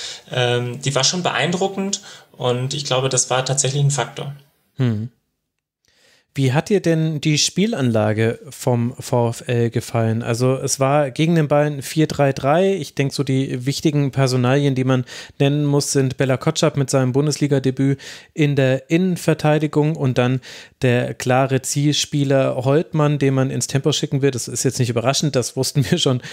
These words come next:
Speaker 2: vor der Saison, dass das kommen wollen würde. Aber man hat eben auch sehr offensiv rausgeschoben und hat dadurch viele Mainzer Fehler erzwungen, die halt dann in gefährlichen Orten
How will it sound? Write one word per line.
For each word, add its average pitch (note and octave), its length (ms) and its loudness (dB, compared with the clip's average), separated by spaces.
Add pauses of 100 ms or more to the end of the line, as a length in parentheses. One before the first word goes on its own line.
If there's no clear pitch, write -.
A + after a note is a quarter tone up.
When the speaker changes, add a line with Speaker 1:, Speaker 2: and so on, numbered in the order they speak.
(160)
Speaker 2:
vor D3 180 2
der D#3+ 120 2
Saison, C#3+ 340 2
dass C#3 160 2
das - 240 0
kommen C#3+ 380 0
wollen C3+ 240 2
würde. C#3 200 2
Aber C3 160 0
man C#3+ 160 2
hat F3+ 160 0
eben D#3 180 -2
auch D3 180 0
sehr D3+ 280 2
offensiv D3+ 460 0
rausgeschoben C3+ 760 0 (340)
und C#3+ 220 0
hat C#3 160 2
dadurch D3+ 560 2
viele D#3 640 0 (300)
Mainzer C#3+ 480 2
Fehler D3 560 0
erzwungen, D#3+ 520 2
die C#3 160 0
halt C#3+ 140 0
dann C#3+ 100 2
in D3+ 120 -2
gefährlichen C#3+ 520 0
Orten C#3 360 2